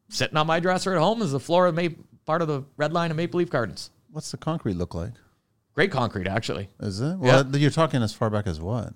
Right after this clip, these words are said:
Speaker 2: Like, this was poured. No, they were always fixing that, repairing that building.
Speaker 1: Yeah,
Speaker 2: So it
Speaker 1: but
Speaker 2: could
Speaker 1: I
Speaker 2: have been a
Speaker 1: mean,
Speaker 2: fairly new concrete at that time.
Speaker 1: Could have been.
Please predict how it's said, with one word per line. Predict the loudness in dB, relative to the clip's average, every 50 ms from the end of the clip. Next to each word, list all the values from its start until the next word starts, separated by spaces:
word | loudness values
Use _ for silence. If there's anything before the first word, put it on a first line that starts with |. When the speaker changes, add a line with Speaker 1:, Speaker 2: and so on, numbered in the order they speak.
| -12
Speaker 2:
Like, | -12 -14 -14 -10 _
this | -12 -10 -6
was | -8 -8 -8
poured. | -10 _ -6 -2 -2 -2 -2 -4 -10 -20 -6 -2
No, | 2 4
they | 6 6
were | 6 6 6
always | 6 6 4 2 0
fixing | -2 -4 -6 -6 -4 -4 -4 -4
that, | -4 -4
repairing | -6 -8 -8 -6 -6 -6 -4 -6 -6
that | -6 -6 -4
building. | -2 0 2
Speaker 1:
Yeah, | 2 4 6 6 6 6 6 4 2 0 -4 -8 -10 -8
Speaker 2:
So | -2 4
it | 6
Speaker 1:
but | 8
Speaker 2:
could | 10
Speaker 1:
I | 10
Speaker 2:
have | 10 8
been | 8 8
a | 8
Speaker 1:
mean, | 6
Speaker 2:
fairly | 4 4 6 6 6
new | 6 8 8 8 8
concrete | 8 6 2 2 2 2 0 -2 -2 -2 -2 -4
at | -6 -2
that | -2 -2 -2 -2
time. | -4 -8 -8 -8 -10 -12 -2
Speaker 1:
Could | 0 2 2
have | 4
been. | 2 2 0 -2 -4